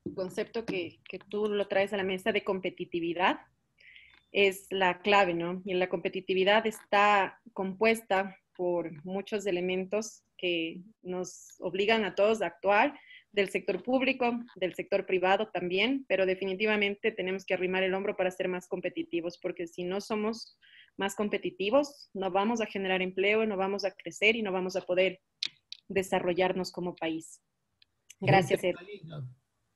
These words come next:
Speaker 2: un
Speaker 1: ¿Perdón?
Speaker 2: poquito voy a decir, en la parte de competitividad, ¿qué pasa con cuando nosotros tenemos un producto caro y Colombia o Perú tiene un producto barato?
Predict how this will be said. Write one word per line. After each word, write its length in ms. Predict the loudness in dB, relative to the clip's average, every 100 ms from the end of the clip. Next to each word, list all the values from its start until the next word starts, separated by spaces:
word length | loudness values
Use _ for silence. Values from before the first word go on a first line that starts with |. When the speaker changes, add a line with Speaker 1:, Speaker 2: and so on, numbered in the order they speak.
| _ _ -2
Speaker 2:
un 100 | 4
Speaker 1:
¿Perdón? 220 | 6 6
Speaker 2:
poquito 300 | 4 -4 0
voy 180 | 4 6
a 60 |
decir, 280 | 4 0 -6 -10 -20 -20 _ _ _ 0
en 120 | 2
la 180 | 2 6
parte 360 | 6 8 6
de 160 | 6 4
competitividad, 1000 | 0 0 -2 -2 -2 2 4 2 0 -4 -16 _ _ _ _ _ _ _
¿qué 140 | 0 4
pasa 420 | 6 6 8 4
con 380 | 4 2 -2 0
cuando 340 | 4 4 4
nosotros 580 | 2 2 0 0 0 2
tenemos 440 | 2 2 2 2
un 120 | 2
producto 480 | 2 2 2 2 0
caro 280 | 2 4 6
y 100 | 4
Colombia 560 | 2 4 4 6 4 4
o 100 | 2 0
Perú 260 | 4 4 4
tiene 220 | 4 6
un 120 | 4
producto 440 | 4 6 6 4 2
barato? 400 | 4 4 0